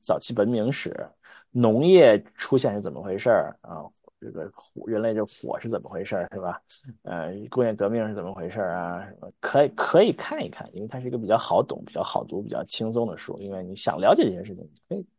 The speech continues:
你可以看一看。呃，如果你已经比较了解了，那可能你是从这些方面，可能就是不能了解太多，但还，还是有一些阅读快感的。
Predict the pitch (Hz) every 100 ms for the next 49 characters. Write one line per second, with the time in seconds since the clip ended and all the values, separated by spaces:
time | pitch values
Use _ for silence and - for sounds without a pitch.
0 | _ 160 165 - - 185 - 185 - -
1 | - - - - 147 135 175 226 214 202
2 | 180 233 110 101 98 143 73 69 98 101
3 | - 71 92 69 - 95 82 - - 95
4 | 107 _ _ - 180 87 - 82 76 78
5 | 71 69 73 _ - 87 - 71 - _
6 | _ _ _ _ _ _ _ _ - 147
7 | 123 113 110 - 117 90 76 240 - -
8 | 139 - 208 202 - - 185 202 110 95
9 | - 92 -